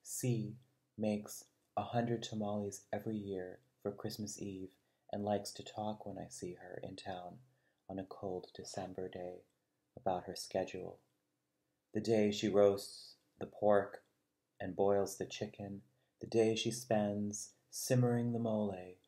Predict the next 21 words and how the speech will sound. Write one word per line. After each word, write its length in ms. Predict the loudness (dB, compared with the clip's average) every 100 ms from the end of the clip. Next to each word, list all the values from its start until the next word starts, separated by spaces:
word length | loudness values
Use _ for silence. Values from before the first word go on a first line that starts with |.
| _ _ _
onions 640 | 0 0 0 0 -2 -4 -10 _ -10
and 120 | 0
garlic, 540 | 4 6 4 0 -4 -12 -18 _
of 140 | -16
course, 580 | -2 0 0 -2 -8 -12 -18 _ _ -4
bay 200 | 4 4
leaves 580 | 4 2 2 0 -4 -12 -16 _ -8
and 140 | -6
chiles, 720 | -2 -2 -2 -4 -6 -12 -14 -20 _ _ _ _
guajillo 760 | 0 0 -2 -2 0 2 0 -4 -14 _
or 100 | -4
chipotle 720 | -4 -4 0 2 2 -2 -6 -10 _ _
for 80 | -12
smokiness, 840 | -2 0 0 -2 -10 -12 -14 -14 -14 -18 -20 -14
and 140 | -6
oregano. 640 | 0 4 4 2 -2 -6 -12 _ _ _ _ _ _ _ -6
"How 100 | 0
much?" 580 | 4 6 6 4 -4 -10 _ _ -4
you 120 | 4
ask 400 | 4 4 -2 -8
Maria, 500 | -6 -4 -6 -6 -10